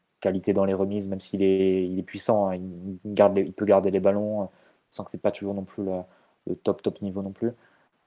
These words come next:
Euh, mais malgré tout, il a quand même des qualités qui sont évidentes. Dans la surface, c'est un joueur qui pèse, c'est un joueur qui a une frappe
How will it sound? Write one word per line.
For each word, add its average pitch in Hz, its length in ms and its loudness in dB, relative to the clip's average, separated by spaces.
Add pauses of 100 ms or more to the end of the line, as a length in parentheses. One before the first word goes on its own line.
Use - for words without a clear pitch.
(140)
Euh, 90 440 -8 (720)
mais 107 140 4
malgré 98 240 6
tout, 120 120 0
il 95 80 4
a 90 40 2
quand 92 120 -2
même 95 80 -8
des 90 80 -6
qualités 90 320 -4
qui - 80 -8
sont - 140 -8
évidentes. 95 440 0 (380)
Dans 98 100 4
la 92 60 4
surface, - 360 -4
c'est 95 60 -6
un 92 40 -8
joueur 90 160 -12
qui - 80 -20
pèse, 101 320 2 (240)
c'est - 100 -12
un - 20 -10
joueur 92 160 -6
qui - 80 -12
a - 20 -8
une 92 60 -10
frappe - 220 -6